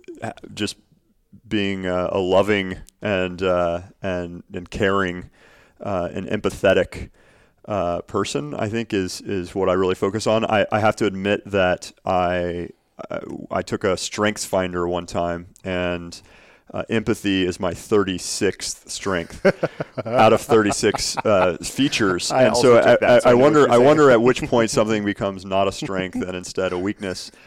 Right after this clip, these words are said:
Speaker 1: Uh, but I really try to, to use all the empathy that I can in my parenting because, uh, I think that that's really how you can, how you can be a great parent is, is even w-, when my kids are actually quite young. And so, um,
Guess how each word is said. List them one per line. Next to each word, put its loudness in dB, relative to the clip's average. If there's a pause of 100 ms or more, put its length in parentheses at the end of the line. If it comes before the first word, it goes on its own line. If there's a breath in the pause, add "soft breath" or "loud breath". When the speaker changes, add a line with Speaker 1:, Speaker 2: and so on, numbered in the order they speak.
(300 loud breath)
Speaker 1:
Uh, -4
but 0
I 4
really 2
try 4
to, 0 (140)
to -2
use -6 (220)
all 4
the -4
empathy -6
that -4
I -2
can -8
in -14
my -10
parenting -12
because, -6 (500 soft breath)
uh, -10
I -6
think -12
that -10
that's -2
really -4 (460)
how -4
you -8
can, -14
how -8
you -8
can -18
be -8
a -8
great -8
parent -10
is, -16
is -12
even -8
w-, -12 (100)
when -10
my -2
kids -4
are -4
actually -8
quite -8
young. -2
And -10
so, -6 (460 soft breath)
um, -12